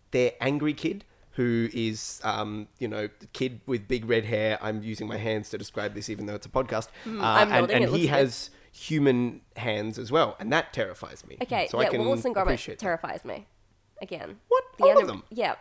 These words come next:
Speaker 2: all of them. It's just like, so, again, a we-, the weird noise thing, the soundscape never really got me. It's just the, the weird movement. Yeah, as a kid, terrified me.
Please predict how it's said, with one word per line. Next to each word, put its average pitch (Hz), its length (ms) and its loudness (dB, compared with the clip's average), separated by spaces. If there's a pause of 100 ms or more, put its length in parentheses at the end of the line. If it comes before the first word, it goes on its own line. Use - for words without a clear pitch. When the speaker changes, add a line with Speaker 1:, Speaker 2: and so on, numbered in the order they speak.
Speaker 2:
all 190 180 -2
of 175 80 -4
them. 160 220 -6
It's 220 160 -6
just 240 100 -8
like, 247 140 -2
so, 269 180 -2
again, 277 360 0
a 220 60 0
we-, 214 180 -6
the 240 160 -2
weird 233 280 -2
noise 208 500 0
thing, 285 200 -6
the 220 60 -8
soundscape 226 800 -4
never 262 240 -4
really 247 220 -4
got 247 200 0
me. 269 80 -2
It's 254 80 -4
just 220 160 -8
the, - 80 -8
the 180 160 -6
weird 196 460 -6
movement. 196 460 -4 (300)
Yeah, 214 260 -8 (280)
as 220 140 -2
a 220 40 -8
kid, 220 320 -6
terrified 196 460 -2
me. 135 180 -12